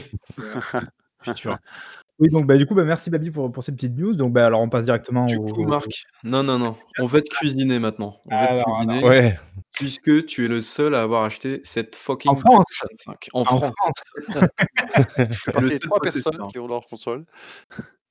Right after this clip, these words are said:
Speaker 1: Plus les
Speaker 3: Euh,
Speaker 1: influenceurs, bien sûr.
Speaker 3: alors, du coup, je pense qu'on va, on va établir un petit peu le même schéma que, heu, que ce qu'on avait fait avec la Series X la dernière fois. Heu, donc, PlayStation cinq, t'as pris, heu,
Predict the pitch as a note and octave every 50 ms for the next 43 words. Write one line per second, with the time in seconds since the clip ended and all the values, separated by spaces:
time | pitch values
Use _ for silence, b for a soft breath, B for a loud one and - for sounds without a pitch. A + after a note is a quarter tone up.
0 | - b b b b b b b b _ _ _ _ - - A#2 A#2+ A#2+ A#2+ C#3
1 | B2 B2 A#2+ A2+ - _ - D3 C#3+ A#2+ G#2+ - - B2+ C#3 C3+ _ _ _ _
2 | _ _ _ _ _ _ _ _ - C#3+ D3 B2+ C3+ C3+ C3 - - D#3+ D#3 D3+
3 | - - B2+ A#2+ A#2+ A#2 A#2 A#2 A#2 A#2 A2+ A2+ A2+ A2+ A2+ A2 A2 A2+ A2+ -
4 | A#2 A2+ B2 B2+ B2 A#2 A#2 - - - C3 B2+ A#2 A#2+ A#2+ A#2+ A2+ - - -
5 | B2+ A#2+ A#2+ B2+ B2+ C3+ C3 C3 _ _ - - - A#2+ A#2+ - - - - -
6 | F2 F#2+ - - - B1 C#2+ D#2+ B1 A1+ A#1+ - - - A2 - - A#2+ A#2 A2
7 | A2+ A2 - B2+ A#2 A2 - A2 G#2+ G#2+ G#2+ G#2+ G#2+ G#2+ G#2+ G#2 - - A#2+ A2
8 | A2+ A2+ A2 G#2+ G#2+ - - D3 C#3+ C#3+ - - - G#2+ G#2+ G#2 G#2 G2+ G#2 G2+
9 | G#2+ G#2+ - - - C#3+ D3+ F3 b b b b b b b b b b b b
10 | - A2 A2 A2 A#2 A#2+ - C3+ B2+ C#3 B2+ C#3 C#3+ C3+ C3 - - D#3+ D3+ D3
11 | D3 - - - A2+ A2 - - - - - C#3 C#3 B2+ - - - A2+ G#2+ G#2+